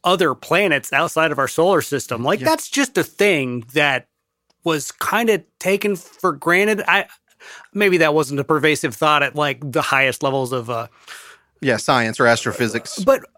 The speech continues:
Speaker 1: but if you walked around town and asked people, that was what they thought.
Speaker 2: Right.
Speaker 1: No other planets, which
Speaker 2: Yeah.
Speaker 1: is the dumbest thing possible. And we assume dumb things all the time, but it is wild to me that that is true about
Speaker 2: I know.
Speaker 1: my life.
Speaker 2: And, and,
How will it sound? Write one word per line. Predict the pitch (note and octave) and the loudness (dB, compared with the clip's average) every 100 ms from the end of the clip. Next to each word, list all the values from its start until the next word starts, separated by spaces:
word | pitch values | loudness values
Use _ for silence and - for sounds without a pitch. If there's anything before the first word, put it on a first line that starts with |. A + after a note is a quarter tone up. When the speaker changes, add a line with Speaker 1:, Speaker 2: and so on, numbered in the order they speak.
| _ G3+ | _ 0
Speaker 1:
but | A3+ G#3+ | 2 4
if | G3+ | 2
you | B3 D4 | 2 2
walked | F3 F#3 G3+ - | 4 4 4 2
around | E3 D#3+ E3 E3 - | 2 2 2 0 -2
town | F#3 E3+ D#3+ | 0 2 2
and | C#3 | 2
asked | C3+ D3+ - - | 2 2 0 -2
people, | G#3 G3+ A3 G#3 G3 | -4 0 2 2 0
that | D3 E3 G#3+ F#3+ | -2 2 4 4
was | D#3+ | 0
what | C#3+ C3+ | 0 -4
they | B2 A2+ | -4 -8
thought. | - - - | -10 -16 -4
Speaker 2:
Right. | F3 F#3 G2 - | 2 2 2 -2
Speaker 1:
No | G3 B3 B3 | 2 6 6
other | G#3+ F#3 | 6 4
planets, | - D3+ C3 A2 A2+ - - | 2 0 0 -4 -10 -14 -8
which | F#3+ | 2
Speaker 2:
Yeah. | C4 A#3+ | 4 4
Speaker 1:
is | B3 | 2
the | A3 B3+ | 2 0
dumbest | G#3 A3+ A#3 G3+ - | 4 4 4 2 2
thing | G3 F3 | 0 2
possible. | D#3+ E3 E3 E3 C3 C3+ | 4 4 4 0 -2 -2
And | F3+ F#3 | -2 2
we | F#3+ | 2
assume | F#3 E3 | 2 -2
dumb | D3 C#3+ | 0 -2
things | C#3 C3 | -2 -2
all | C#3 | -2
the | C#3+ | -4
time, | D#3 C3 | -4 -6
but | C3 | -4
it | C#3 | -6
is | A#2 | -8
wild | A#2+ A#2 C3 C#3+ D3 C#3+ A#2+ | -10 -4 0 2 2 -2 -4
to | D3+ | -4
me | D3+ | -2
that | E3 | -2
that | G3 G3 | -2 -2
is | F#3+ | -4
true | - B3+ | -4 -2
about | A#3 | 0
Speaker 2:
I | |
know. | B3+ C4 | 2 4
Speaker 1:
my | A#3 | 4
life. | C#4+ F#3 - - | 2 0 -4 0
Speaker 2:
And, | F#3+ | 0
and, | G3+ G3 | 0 -2